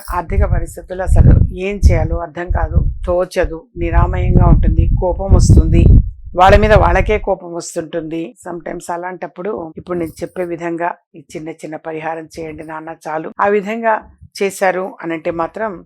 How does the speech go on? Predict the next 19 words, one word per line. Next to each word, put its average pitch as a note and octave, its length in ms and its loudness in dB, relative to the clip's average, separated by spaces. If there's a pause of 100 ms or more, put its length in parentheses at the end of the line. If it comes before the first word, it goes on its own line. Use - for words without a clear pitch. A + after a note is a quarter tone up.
(220)
తప్పనిసరిగా G#3 720 0 (280)
ఆర్థికంగా F#3 540 -6 (180)
ఉన్నత F#3 280 -6 (120)
స్థితికి E3+ 420 -12
వెళ్ళే D#3+ 240 -12
అవకాశం E3+ 360 -14 (100)
ఎక్కువ - 220 -16
ఉంటుంది. F3+ 300 -18 (460)
మీరు A#3 180 -4 (100)
చేయాల్సిందల్లా D#3+ 800 -10 (520)
ఆర్థికంగా F3+ 680 -8 (220)
సఫర్ E3+ 340 -10
అవుతున్నట్టయితే D3+ 1040 -8 (320)
సుందరకాండ D4 600 2 (160)
పారాయణం F#3 520 0
మొదలు D#3 300 -8
పెట్టండి D3+ 440 -12
నాన్న. D#3 220 -12 (300)
మొదలుపెట్టి F3+ 580 -8